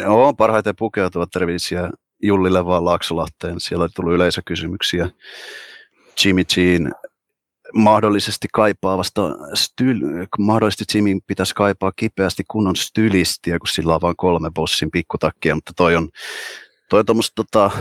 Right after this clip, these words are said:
maalaisten, maalaisten tota ilkkumista, ei, ei siellä ymmärretä ison maailman,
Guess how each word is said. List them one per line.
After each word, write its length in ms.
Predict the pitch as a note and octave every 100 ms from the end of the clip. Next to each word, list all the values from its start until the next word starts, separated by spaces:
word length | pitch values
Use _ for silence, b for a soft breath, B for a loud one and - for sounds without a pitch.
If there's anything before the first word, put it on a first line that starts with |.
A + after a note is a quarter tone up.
| - A2
maalaisten, 600 | G#2+ G2 F#2 - F#2+ F2+ _ -
maalaisten 560 | C3+ B2 A2 G2 - G2
tota 360 | F#2 - F#2+ G2+ B B B B _ -
ilkkumista, 720 | A2+ G2+ - F#2+ F#2 - F#2+ F2+ - -
ei, 80 | - - -
ei 100 | F#2+
siellä 240 | F#2+ F2
ymmärretä 420 | F2+ F#2 F#2+ -
ison 240 | F#2+ G2 F2+
maailman, 340 | F2 F2